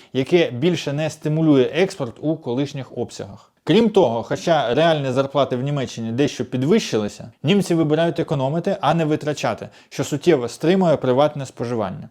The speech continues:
У таких умовах Німеччина стикається з новими викликами, і перспектива зростання економіки залишається дуже обмеженою. У таких умовах Німеччина стикається з новими викликами,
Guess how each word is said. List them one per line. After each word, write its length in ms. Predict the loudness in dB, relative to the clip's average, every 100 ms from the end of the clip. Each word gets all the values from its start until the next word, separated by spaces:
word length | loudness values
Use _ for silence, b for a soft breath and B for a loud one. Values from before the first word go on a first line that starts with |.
| _
У 80 | -4
таких 380 | -2 2 2 2
умовах 480 | 4 4 4 2 -2
Німеччина 520 | -2 0 0 -2 -8
стикається 580 | -8 -4 0 0 -2 -4
з 40 |
новими 360 | -2 0 2 4
викликами, 540 | 2 2 -6 -6 -8 -10 B B
і 120 | -2
перспектива 720 | 2 0 0 -6 2 4 4
зростання 540 | 2 0 0 2 2 0
економіки 540 | -2 -2 0 0 -2
залишається 560 | -2 -2 -2 -2 -2 -2
дуже 300 | 0 0 2
обмеженою. 640 | 0 0 0 -2 -6 -8 -12 b b
У 80 | -2
таких 360 | 0 0 0 2
умовах 460 | 4 4 2 -4
Німеччина 540 | -6 -2 -2 -2 -6 -6
стикається 580 | -6 -2 0 0 -2
з 60 | -2
новими 360 | 0 2 2 4
викликами, 560 | 2 2 -4 -2 -4